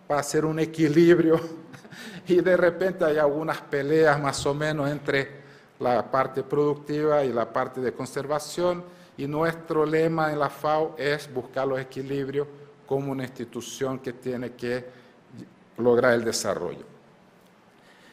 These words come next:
Básicamente, ese mecanismo está direccionado a los países de América Latina y el Caribe, ¿cierto? Y el objetivo es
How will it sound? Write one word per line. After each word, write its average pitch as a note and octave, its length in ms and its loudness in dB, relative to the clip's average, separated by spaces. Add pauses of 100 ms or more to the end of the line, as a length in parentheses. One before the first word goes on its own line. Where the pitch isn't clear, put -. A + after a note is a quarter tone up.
(520)
Básicamente, A3 1160 2
ese G3 280 2
mecanismo F#3+ 840 0
está E3 380 2
direccionado F3+ 920 2 (200)
a C3+ 100 -4
los D3+ 160 0
países D#3 360 0
de D3 80 0
América D3 400 -2
Latina C#3+ 380 -2
y - 20 -4
el C3+ 140 -6
Caribe, A#3 520 -2 (180)
¿cierto? D#3+ 520 -4 (460)
Y A#3+ 340 -2 (180)
el A#3 220 6
objetivo A3+ 960 0
es E3+ 380 -6